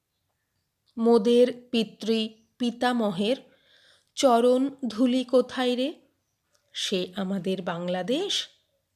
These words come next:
আমাদেরই বাংলা রে।" বাহ, অপূর্ব মিল দেখো। আবারও কবি বলছেন,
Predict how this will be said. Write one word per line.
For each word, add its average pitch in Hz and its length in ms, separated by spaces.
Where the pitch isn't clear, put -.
আমাদেরই 311 1000
বাংলা 302 480
রে।" 359 140
বাহ, - 200
অপূর্ব 285 560
মিল 190 300
দেখো। 170 360
আবারও 294 360
কবি 285 280
বলছেন, 240 640